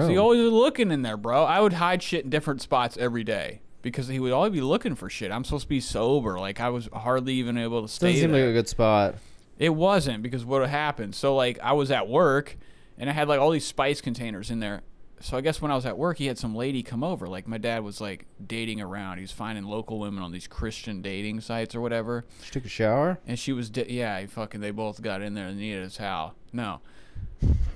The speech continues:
Speaker 2: She, he, they were drinking wine, and I guess she spilled some on herself or spilled something. My dad's like, "Hold on, let me go get," and they're downstairs. The kitchen's right next to that guest bathroom. So he's like, he said he went in there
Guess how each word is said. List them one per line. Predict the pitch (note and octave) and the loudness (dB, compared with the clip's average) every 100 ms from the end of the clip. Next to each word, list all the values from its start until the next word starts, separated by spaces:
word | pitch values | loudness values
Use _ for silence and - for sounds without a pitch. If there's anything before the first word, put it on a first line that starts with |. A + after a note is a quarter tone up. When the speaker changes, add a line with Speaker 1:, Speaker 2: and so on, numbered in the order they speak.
| - - - | -4 -2 2
Speaker 2:
She, | F#4+ - G#3 G3+ | 4 4 4 4
he, | D#3 F3 | 4 4
they | E3+ | 6
were | G3 | 6
drinking | - C#3+ G#3+ A#3+ F#3 | 6 4 4 6 4
wine, | C3+ C#3 E3+ G#3+ D3+ G2 F#2 A#2 - | 4 6 6 6 2 -2 -6 -10 -6
and | D3 | -2
I | D3 | 0
guess | C#3+ F3 | 2 2
she | - E3+ | 2 -2
spilled | C#3+ - - - - F#3+ A#3 G#3+ | -4 -8 -12 -6 0 4 6 4
some | - C3 A#2+ | 0 -4 -2
on | A#2 | -4
herself | G#2+ A2 - C3+ D#3 - | -6 -10 -4 2 2 2
or | C3 | -4
spilled | - - D3 D#3+ | -4 2 2 4
something. | G3+ F#3+ G#3 | -2 0 -2
My | F3+ | 0
dad's | C4+ C#3+ C#3 | 2 2 2
like, | C3 B2 | 0 0
"Hold | E3+ F#3+ | 2 4
on, | F3 | 4
let | E3 | 2
me | F3+ | 2
go | F#3+ | 4
get," | F#3 - | 2 0
and | C3 | -2
they're | C3+ | 0
downstairs. | C#3+ E3 D#3 G3 E3 - | 0 0 -2 -2 -4 -6
The | B2 | -10
kitchen's | - E3+ - C#3 A2+ | -6 -4 -4 -4 -2
right | C#3 | -2
next | C3+ C3+ - | 0 -4 -4
to | - | -4
that | A2 | -4
guest | A2 A2 - | -4 -6 -4
bathroom. | B2 C#3 C3+ D#2+ E2+ - - - - - - - - - - | -2 -2 -4 -10 -10 -12 -14 -14 -18 -20 -20 -18 -16 -16 -16
So | - C3 | -4 -2
he's | D3+ C#3 | 0 0
like, | B2 A2+ - - | -2 -2 -10 -14
he | A#2 B2 | -10 -4
said | D#3 | 0
he | C#3+ | 0
went | A#2+ C3 C3 | 0 0 2
in | C#3+ A#3 | 2 2
there | C3+ G#2+ G#2+ | 2 -2 -4